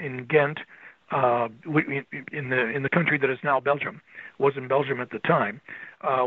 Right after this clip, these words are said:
waiting on the British to show up. Well, when the British show up for negotiation, they have two major demands. The first one is the creation of an Indian buffer state north of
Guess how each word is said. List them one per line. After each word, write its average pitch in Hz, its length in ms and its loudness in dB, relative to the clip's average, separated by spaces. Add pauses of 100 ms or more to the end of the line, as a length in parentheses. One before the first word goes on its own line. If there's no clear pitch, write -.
(120)
waiting 190 280 4
on 156 80 0
the 147 160 -4
British 135 200 0 (100)
to 135 40 -2 (120)
show 185 200 4
up. 95 140 -6
Well, 180 220 4
when 170 140 -4
the 151 100 -6
British 175 260 2
show 180 120 2
up 151 100 -4
for 147 100 -2
negotiation, 135 960 0
they 180 180 2 (180)
have 147 200 0 (320)
two 202 160 2 (340)
major 160 300 4 (120)
demands. 220 500 -2 (1300)
The 143 200 0
first 302 340 2
one 123 280 0 (140)
is 127 120 -8
the 131 200 -4
creation 170 520 2
of 135 180 -4
an 139 120 -2
Indian 156 640 -2 (100)
buffer 180 380 2 (160)
state - 360 -6 (800)
north 185 400 0 (120)
of 160 60 -8